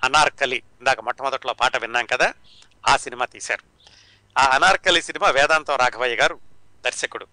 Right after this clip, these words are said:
ఆ సినిమా అద్భుతంగా ఆడింది, పాటలకి చాలా మంచి పేరు వచ్చింది. చెప్పుకున్నాం కదా, ఇప్పటికి కూడా రాజశేఖర నీపై మోజు తీరరాయుద్రా అన్న పాటను ఉదహరించకుండా తెలుగు సినిమాల్లో మంచి పాటల జాబితా పూర్తి కాదు. ఆ రెండో సినిమా అయిపోయాక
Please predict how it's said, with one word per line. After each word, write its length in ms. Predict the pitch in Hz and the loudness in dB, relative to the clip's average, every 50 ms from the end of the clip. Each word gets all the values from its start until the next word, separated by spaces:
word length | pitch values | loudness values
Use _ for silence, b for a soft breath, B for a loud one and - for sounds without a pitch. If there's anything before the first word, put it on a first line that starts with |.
| _ _ _ _ _ _ _ _ - - | _ _ _ _ _ _ _ _ -2 0
ఆ 80 | 139 147 | 0 0
సినిమా 280 | - 143 135 135 156 | 0 -2 -6 -4 -4
అద్భుతంగా 560 | - - - _ - 139 - 143 135 120 120 | -4 -6 -6 _ -8 -6 -4 -2 0 2 2
ఆడింది, 300 | 107 110 110 104 92 - - _ _ _ - | 2 2 0 -2 -6 -10 -20 _ _ _ 0
పాటలకి 560 | 117 135 143 165 156 - - - 160 135 - _ _ _ - - 101 | 2 2 2 2 0 0 -2 -4 -8 -10 -10 _ _ _ -12 -6 -4
చాలా 320 | 95 113 127 139 156 180 | -2 2 4 4 4 4
మంచి 300 | 160 143 139 139 - - | 2 0 -4 -6 -8 -8
పేరు 180 | - 143 135 131 | -4 -4 -4 -4
వచ్చింది. 300 | - - - 120 104 - | -6 -12 -14 -16 -16 -20
చెప్పుకున్నాం 560 | - _ - - 120 - - 139 143 135 123 | -20 _ -18 -18 -18 -14 -10 -4 -2 -2 0
కదా, 180 | 123 117 104 | 0 0 -2
ఇప్పటికి 380 | 107 110 - - 156 - 143 - | -4 -6 -4 -4 -4 -4 -4 -4
కూడా 320 | - 120 123 139 180 214 - b b b b b b b b b b b - | -2 0 2 2 2 2 0 b b b b b b b b b b b -2
రాజశేఖర 720 | 110 127 143 165 165 - 175 170 - 160 151 151 156 151 | 0 0 2 0 0 0 0 -2 0 0 2 4 4 2
నీపై 380 | 139 143 143 - - 143 143 | 2 -2 -6 -4 -2 -2 -2
మోజు 280 | 139 131 127 139 135 143 | -2 -2 -6 -8 -6 -6
తీరరాయుద్రా 800 | 131 - 131 127 127 120 117 123 120 113 - 113 117 120 113 104 - - | -4 0 0 2 2 2 2 2 0 0 0 2 2 4 4 2 0 -2
అన్న 160 | 120 117 117 | -2 -2 -2
పాటను 400 | - - 113 120 131 - 135 127 | -2 -2 0 0 0 0 -2 -4
ఉదహరించకుండా 1000 | 107 110 113 143 135 143 143 143 123 120 - 120 123 117 113 117 127 127 101 - - b b b b b b - | -4 -2 0 0 2 2 2 0 -2 -4 -8 -12 -12 -6 0 2 4 4 2 2 -4 b b b b b b -8
తెలుగు 260 | 139 131 147 - 165 | -6 -6 -6 -6 -8
సినిమాల్లో 520 | - - 147 143 135 131 139 135 131 143 | -8 -6 -6 -4 0 0 2 2 2 0
మంచి 300 | 123 123 123 127 - - | 0 0 -2 -2 -2 -2
పాటల 340 | 151 - 135 127 - 123 120 | 0 2 2 2 2 2 0
జాబితా 420 | 110 - 120 120 - 127 - 127 117 | 0 0 0 -2 -2 -2 -2 -2 -4
పూర్తి 360 | - - 127 123 - - 113 | -4 -6 -14 -14 -14 -14 -6
కాదు. 280 | - - 120 117 - - - - B B B B B B B B B B B B B B B B B - | -2 0 0 0 -2 -6 -20 -20 B B B B B B B B B B B B B B B B B 2
ఆ 100 | 170 190 | 4 4
రెండో 280 | 180 180 185 214 208 | 4 4 4 4 2
సినిమా 260 | 180 - 170 160 156 147 | 4 2 0 2 4 4
అయిపోయాక 500 | 139 151 - 175 165 165 170 185 - | 2 2 2 2 4 4 4 4 2